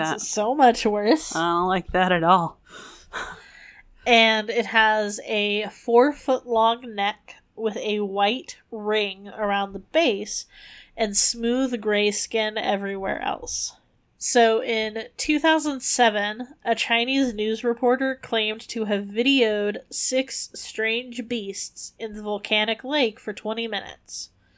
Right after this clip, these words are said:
Speaker 2: The creatures reportedly swam in pairs, close together, and near enough to the surface to be vis-,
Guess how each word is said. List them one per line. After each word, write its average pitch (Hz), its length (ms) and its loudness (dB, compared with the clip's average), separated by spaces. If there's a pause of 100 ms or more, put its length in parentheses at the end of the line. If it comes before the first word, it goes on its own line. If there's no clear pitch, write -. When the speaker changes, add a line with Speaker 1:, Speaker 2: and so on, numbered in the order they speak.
(600)
Speaker 2:
The 220 100 0
creatures 240 480 0
reportedly 214 640 -2
swam 220 560 -2
in 202 340 -10
pairs, 208 760 0 (400)
close 233 400 2
together, 208 720 2 (520)
and 214 260 2
near 226 220 6
enough 240 360 4
to 233 100 2
the 214 120 2
surface 220 600 2
to 220 120 -4
be 214 160 -2
vis-, 208 260 -2